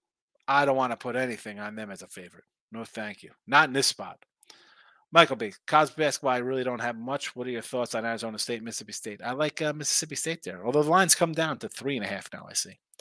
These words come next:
Moneyline Markel's in the house. Alex Clark, Baylor was a sweat for me, but it was an awesome game.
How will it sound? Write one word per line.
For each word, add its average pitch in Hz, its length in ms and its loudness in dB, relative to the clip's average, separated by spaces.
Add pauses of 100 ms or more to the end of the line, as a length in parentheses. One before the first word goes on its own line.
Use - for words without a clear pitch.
(600)
Moneyline 202 260 10
Markel's 196 480 12
in 147 80 4
the 123 80 4
house. 107 460 0 (560)
Alex 175 400 10
Clark, 220 480 12
Baylor 190 180 12
was 175 120 4
a 160 40 2
sweat 190 240 8
for 180 80 0
me, 185 120 2
but 160 120 4
it 151 60 4
was 139 100 0
an 147 80 -2
awesome 151 300 2
game. 123 240 -4